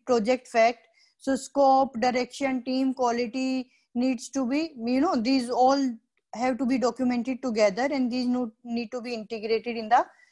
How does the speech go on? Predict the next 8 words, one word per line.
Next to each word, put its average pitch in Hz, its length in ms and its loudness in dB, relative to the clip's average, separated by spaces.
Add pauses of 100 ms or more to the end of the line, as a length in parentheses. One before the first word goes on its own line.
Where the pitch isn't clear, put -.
(240)
project 233 540 2
change 233 440 0 (200)
process, 220 600 2 (240)
right? 370 200 2 (640)
After 269 340 0
that, 262 300 2
we 277 220 -6
have 247 300 -2